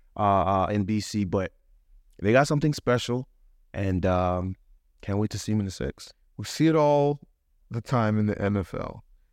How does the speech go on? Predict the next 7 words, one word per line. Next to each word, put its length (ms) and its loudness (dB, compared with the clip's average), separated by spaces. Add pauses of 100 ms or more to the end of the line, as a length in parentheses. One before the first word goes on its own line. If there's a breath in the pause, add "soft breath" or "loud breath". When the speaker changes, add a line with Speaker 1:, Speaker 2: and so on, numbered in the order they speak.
(160)
Speaker 2:
The 100 -4
situation 840 0
you 120 0
put 280 0
a 60 0
quarterback 680 0
in 380 -4